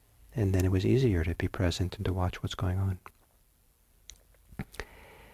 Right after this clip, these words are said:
And then for this retreat, we're also connecting these four right efforts with the Brahmaviharas.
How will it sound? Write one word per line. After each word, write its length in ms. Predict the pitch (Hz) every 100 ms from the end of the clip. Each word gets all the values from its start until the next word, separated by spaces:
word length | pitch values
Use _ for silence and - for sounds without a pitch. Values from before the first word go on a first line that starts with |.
| - - - - _ _ - _ -
And 120 | 131
then 140 | 139 127
for 160 | 139
this 220 | 139 131
retreat, 420 | 135 - 190 180 -
we're 100 | 117
also 220 | 123 123
connecting 640 | - 117 117 - 117 101
these 280 | 98 92 -
four 420 | - - - 101 95
right 220 | 95 95
efforts 500 | 101 - 92 - -
with 180 | 92 -
the 100 | 90
Brahmaviharas. 1000 | 92 90 87 85 139 156 95 95 -